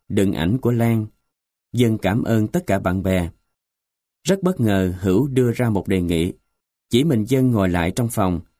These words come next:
và mỗi người sẽ vào nói lời chúc riêng của mình cho Dân nghe. Thế là cả bọn kéo nhau ra ngoài và dĩ nhiên Sơn được sắp xếp vào sau cùng.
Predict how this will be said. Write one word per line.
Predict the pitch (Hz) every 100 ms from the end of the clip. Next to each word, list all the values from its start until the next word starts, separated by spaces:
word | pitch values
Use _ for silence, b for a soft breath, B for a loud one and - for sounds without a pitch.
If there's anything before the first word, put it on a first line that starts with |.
| _
và | 104 110 95
mỗi | 90 110
người | 143 107 95
sẽ | 85 - 85 98 143
vào | 110 95 87
nói | 87 87 139 160
lời | 104 92
chúc | 82 - 185
riêng | - 127 117
của | 127
mình | 117 92 87
cho | 117 113
Dân | 117 104
nghe. | 104 104 98 _ _ _ _ _ _ _ _ -
Thế | 170
là | 156 107 98
cả | 113
bọn | 120 90 101 -
kéo | 123 175
nhau | 170 131 113 113
ra | 113
ngoài | 110 98 90 85 - _ _ -
và | 98 107
dĩ | 101 101
nhiên | 135 135 127
Sơn | 120 - 120 113 101
được | 95 -
sắp | 156 -
xếp | - 156 185
vào | 104 90
sau | - 107
cùng. | - 92